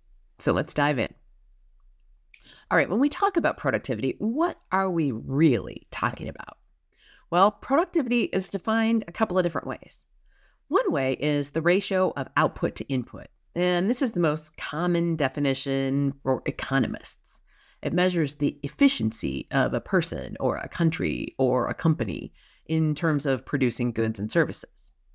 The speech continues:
Now, another definition of productivity is the ability to achieve a desired outcome with the least amount of effort. And this definition is more relevant to individuals and teams and what we're talking about today.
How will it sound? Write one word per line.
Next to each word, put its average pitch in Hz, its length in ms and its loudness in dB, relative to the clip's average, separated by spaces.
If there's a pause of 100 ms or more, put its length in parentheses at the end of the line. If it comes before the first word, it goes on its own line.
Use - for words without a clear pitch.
(480)
Now, 202 440 0
another 247 440 2
definition 123 760 0
of - 100 -14
productivity 107 720 -2
is 156 320 -2
the 151 160 0
ability 196 580 0
to 151 300 2
achieve 170 360 0
a 117 60 0
desired 139 680 -2
outcome - 600 -4 (340)
with 190 320 2
the 175 120 4
least 156 480 -2
amount 135 260 0
of 143 80 -2
effort. - 340 -2 (540)
And 226 100 6
this 381 140 6
definition 135 760 0
is 160 260 0
more 160 220 -2
relevant 120 580 0
to 131 400 0
individuals 127 600 0
and 104 120 -6
teams 135 400 0
and 120 80 0
what 131 140 0
we're 117 60 -6
talking 110 300 -2
about 92 240 -4
today. - 440 0